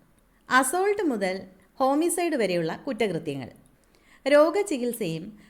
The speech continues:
മനുഷ്യ ശരീരത്തിലേക്ക് പ്രവേശിച്ച് ചെയ്യുന്ന പ്രവർത്തികളാകയാൽ അത് ചിലപ്പോൾ കുറ്റകരമായേക്കാം. എന്നാൽ രോഗിയുടെ സമ്മതത്തോടെ മെഡിക്കൽ സ്റ്റാൻഡേർഡ്സ് അനുസരിച്ച് രോഗിയുടെ ആഗ്രഹപ്രകാരം ചെയ്യുന്ന ചികിത്സകൾക്ക്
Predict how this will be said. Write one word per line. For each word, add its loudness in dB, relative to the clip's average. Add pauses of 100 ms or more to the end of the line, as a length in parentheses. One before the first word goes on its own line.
(120)
മനുഷ്യ 0
ശരീരത്തിലേക്ക് -2
പ്രവേശിച്ച് -2
ചെയ്യുന്ന -4
പ്രവർത്തികളാകയാൽ -2 (300)
അത് 0
ചിലപ്പോൾ -2 (220)
കുറ്റകരമായേക്കാം. -2 (720)
എന്നാൽ 0 (320)
രോഗിയുടെ 4
സമ്മതത്തോടെ -2
മെഡിക്കൽ -2
സ്റ്റാൻഡേർഡ്സ് -2 (180)
അനുസരിച്ച് -2 (320)
രോഗിയുടെ 2
ആഗ്രഹപ്രകാരം 0
ചെയ്യുന്ന -4
ചികിത്സകൾക്ക് -4